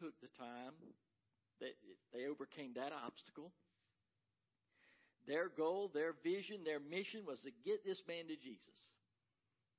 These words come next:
And even when they found the house packed, as the scripture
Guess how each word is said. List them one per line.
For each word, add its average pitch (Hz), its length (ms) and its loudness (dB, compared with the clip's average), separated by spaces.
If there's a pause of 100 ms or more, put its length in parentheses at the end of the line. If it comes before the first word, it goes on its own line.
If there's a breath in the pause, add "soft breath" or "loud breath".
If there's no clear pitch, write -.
(300)
And 127 160 -12
even 208 240 2
when 190 100 0
they 156 220 2
found 180 320 0
the 135 100 -2
house 175 300 -2 (400)
packed, 127 400 -2
as 127 100 -12
the 123 160 -8
scripture 156 380 -2